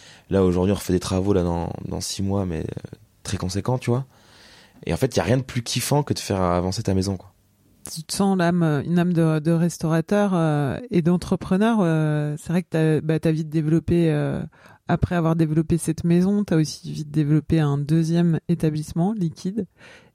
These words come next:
Speaker 2: et un troisième, Braise, t'es, euh, où t'es associé, euh, avec Stéphane, euh, dans les deux établissements, si je me trompe pas. C'est trois restos où tu explores avec les chefs, euh,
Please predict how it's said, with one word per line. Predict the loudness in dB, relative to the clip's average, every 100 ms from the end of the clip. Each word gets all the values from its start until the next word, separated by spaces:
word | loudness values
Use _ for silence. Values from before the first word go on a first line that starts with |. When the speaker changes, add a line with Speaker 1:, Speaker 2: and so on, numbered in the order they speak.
| _
Speaker 2:
et | 0
un | 0 0
troisième, | -2 -2 2 2 0 0
Braise, | 2 2 2 -2 -6 -8
t'es, | -2 2
euh, | 2 2 0
où | -2
t'es | 0 2
associé, | 2 0 -4 -2 0 2
euh, | 2 0 -2
avec | -2 -2 -2
Stéphane, | -2 -2 0 0 0
euh, | 0
dans | 0 0
les | 0
deux | 0 2 4 4
établissements, | 0 -2 -2 -4 -6
si | -6 -10 -4
je |
me | -2 -2
trompe | -4 -4
pas. | -4 -4 -10 -20 -20 -20 -20 _ _ _ -20
C'est | -16
trois | -4 0 2
restos | 0 -4 0 2 4 4
où | 2
tu | -2 -2 2 2 2
explores | -2 -2 -2 0
avec | 0 -2
les | -6
chefs, | 0 0 0 0
euh, | -2